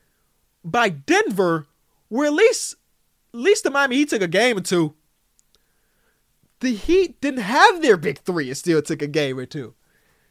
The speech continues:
Oh, boy. Oh, boy. I kn-, I have somebody penciled in here,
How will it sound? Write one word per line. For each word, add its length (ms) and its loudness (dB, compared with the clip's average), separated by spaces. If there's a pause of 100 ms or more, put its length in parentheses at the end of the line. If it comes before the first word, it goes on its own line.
(300)
Oh, 320 -4
boy. 400 -8 (880)
Oh, 280 0
boy. 380 -8 (1120)
I 160 4
kn-, 160 -2
I 280 6
have 260 6
somebody 320 2
penciled 460 -2
in 100 -2
here, 220 -10